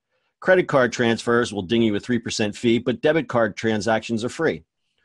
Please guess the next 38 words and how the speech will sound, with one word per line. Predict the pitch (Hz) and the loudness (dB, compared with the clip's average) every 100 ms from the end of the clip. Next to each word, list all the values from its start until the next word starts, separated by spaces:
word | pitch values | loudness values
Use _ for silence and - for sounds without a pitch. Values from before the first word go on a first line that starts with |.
| _ | _
The | _ | _
cash | - 175 175 | 2 2 2
received | 165 139 135 113 | 0 4 2 2
gets | 120 - | -2 0
stored | 117 117 | 0 0
in | 107 | 0
your | 107 | -2
Apple | 95 95 98 | -2 -2 -2
Wallet. | 85 60 - _ _ - - | -2 -4 -10 _ _ -20 -4
Once | 110 117 - | -2 -2 0
the | 117 110 - | 0 0 0
money | 110 131 143 | 0 2 2
is | 120 120 | 2 2
in | |
the | 117 | 2
Apple | 117 107 110 | 2 2 2
Wallet, | 127 175 - | 4 4 2
it | 110 | -4
can | 110 | -8
be | 107 | -2
used | 117 120 - | 0 -2 -4
for | |
purchases | 117 143 143 - 185 - | -2 -2 -2 -2 -2 0
or | 113 | -4
transferred | - 147 147 160 147 | -2 -2 -2 -4 -2
to | 170 | -2
a | |
bank | 151 180 | 0 -2
account | 135 104 87 - | -2 -4 -4 -8
to | |
pay | - 113 | -2 -2
for | 113 | -2
silly | - 117 117 | -4 0 0
things | 117 117 104 | 0 -2 0
like | 113 113 - | -2 -2 -6
bills | 156 135 90 87 - | 0 0 0 -6 -8
and | 101 104 | -6 -6
food. | - 147 107 76 | -6 -4 -4 -6